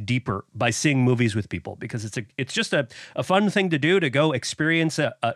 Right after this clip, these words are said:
a story with a, another person or a group of people, and then to talk about it afterwards and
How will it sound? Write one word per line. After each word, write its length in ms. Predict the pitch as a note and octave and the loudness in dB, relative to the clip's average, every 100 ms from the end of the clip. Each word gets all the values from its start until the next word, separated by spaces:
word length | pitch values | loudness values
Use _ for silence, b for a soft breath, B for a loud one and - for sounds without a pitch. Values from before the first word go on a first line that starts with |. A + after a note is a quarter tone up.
| - | -4
a 40 | A2 | -6
story 380 | - D3 E3 D#3+ | 0 2 4 4
with 120 | A2 - - | 0 -6 -4
a, 160 | B2 - | -4 -4
another 300 | B2+ A#2+ C3 | -4 0 0
person 340 | B2 D3+ D3 D3 | 0 -2 0 -2
or 140 | G#2+ | -2
a 60 | E2+ | -4
group 240 | C3+ C#3+ | -4 -4
of 80 | C#3 | -6
people, 320 | C#3+ E3 E3+ B B | -6 -6 -6 B B
and 80 | G3+ | -2
then 80 | A#3+ | -2
to 80 | |
talk 240 | B3+ C#4 C4+ | 4 2 4
about 160 | F#3 | 2
it 80 | C3+ | 4
afterwards 400 | A#2 A#2 G2+ F2 | 0 -2 -8 -6
and 160 | G2+ | -8